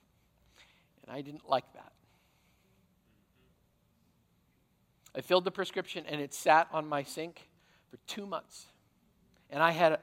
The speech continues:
a war with that little red bottle, 'cause I'm like, "I will not go there. I'm not doing that." At some point, I'm still believing I'm gonna pray my way out of it. I'm gonna suck it up. I'm gonna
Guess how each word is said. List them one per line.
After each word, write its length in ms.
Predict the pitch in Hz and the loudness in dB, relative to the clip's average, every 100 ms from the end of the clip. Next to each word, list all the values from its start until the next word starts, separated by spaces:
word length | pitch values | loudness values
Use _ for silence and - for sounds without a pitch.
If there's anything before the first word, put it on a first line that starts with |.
| - | -4
a 100 | 127 | -2
war 420 | 139 185 170 123 - - | 6 8 8 6 -6 -20
with 120 | - - | -20 0
that 200 | 160 175 | 0 0
little 180 | 156 | -4
red 260 | 151 160 147 | -2 -2 4
bottle, 340 | 147 139 110 - - - | 4 4 0 -14 -20 -16
'cause 160 | 143 | -6
I'm 100 | 147 | -2
like, 240 | 147 123 - | 0 -2 2
"I 340 | 147 160 160 147 - | 2 4 2 -4 -20
will 380 | 127 143 143 143 - - | -6 -2 0 -2 -10 -8
not 320 | 135 131 - - 131 | 0 0 -2 -12 -4
go 280 | 139 123 120 _ - | -2 -2 -4 _ -12
there. 280 | 120 123 117 - | -6 -6 -8 -12
I'm 220 | 117 113 | -10 -4
not 500 | 139 156 165 - - | 4 6 6 -4 -20
doing 340 | 127 156 143 143 - - | -8 -6 -6 -8 -14 -2
that." 260 | 127 135 117 - | 2 2 0 -6
At 180 | 131 123 | -6 -2
some 280 | - 190 190 | 2 2 2
point, 260 | 202 156 | 0 2
I'm 120 | 147 135 | -2 -8
still 340 | - 175 202 | -6 -2 -2
believing 480 | 180 160 190 160 143 | -2 -4 -2 -2 -6
I'm 80 | 147 | -4
gonna 160 | 139 | -6
pray 340 | - - 208 208 | -4 0 2 6
my 180 | 202 190 | 6 8
way 200 | 190 196 | 8 8
out 140 | 185 | 8
of 80 | 185 | 6
it. 100 | 190 | -2
I'm 120 | 160 | -8
gonna 220 | 156 - - | -10 -12 -10
suck 480 | - - 233 - | -10 -8 -10 -14
it 100 | 208 | -8
up. 140 | 185 185 | -6 -6
I'm 140 | 151 | -10
gonna 260 | 143 151 131 | -12 -12 -14